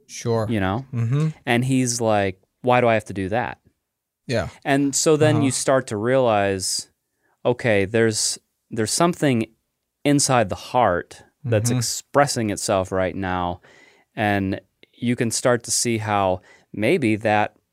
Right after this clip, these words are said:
Speaker 2: reaction is kind of that way toward God as well. When he says, "This is how I want you to live,"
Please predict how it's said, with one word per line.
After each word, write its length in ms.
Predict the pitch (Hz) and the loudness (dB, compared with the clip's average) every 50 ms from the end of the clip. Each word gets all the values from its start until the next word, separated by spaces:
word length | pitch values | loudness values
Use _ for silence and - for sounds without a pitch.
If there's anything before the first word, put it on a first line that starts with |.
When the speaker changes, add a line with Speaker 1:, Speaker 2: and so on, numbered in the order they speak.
| _ _ - | _ _ -10
Speaker 2:
reaction 680 | 98 98 104 104 104 123 165 180 - - - 120 107 104 | -4 -2 0 2 4 4 2 2 -2 -4 -6 -4 -4 -4
is 140 | 95 92 - | -4 -6 -8
kind 300 | - - 101 110 147 156 | -8 -6 -4 -4 -4 -4
of 200 | 123 107 107 - - | -6 -8 -12 -12 -6
that 240 | - 104 98 - 101 | -4 -2 -2 -2 -2
way 180 | 104 107 107 | -2 -2 -2
toward 380 | 104 - - - 113 107 98 101 | -4 -6 -6 -6 -4 -4 -4 -4
God 300 | - 107 131 165 156 120 | -2 0 0 0 0 0
as 140 | 95 90 101 | -2 -4 -4
well. 320 | 95 107 143 165 123 90 | -4 -2 0 0 0 -2
When 160 | 90 90 92 | -2 -4 -6
he 340 | 87 - - 110 104 104 101 | -8 -10 -10 -8 -6 -6 -6
says, 480 | 98 - - - 95 92 92 90 87 87 | -6 -6 -6 -6 -4 -4 -4 -6 -6 -6
"This 200 | 113 110 - - | -6 -4 -4 -4
is 80 | 104 - | -6 -4
how 120 | - 101 98 | -4 -2 -2
I 80 | 98 | -2
want 200 | 98 101 95 - | -2 -4 -6 -8
you 80 | 90 92 | -8 -8
to 80 | 92 87 | -8 -6
live," 440 | 85 92 113 143 131 107 104 104 | -4 -2 0 2 2 0 -2 -4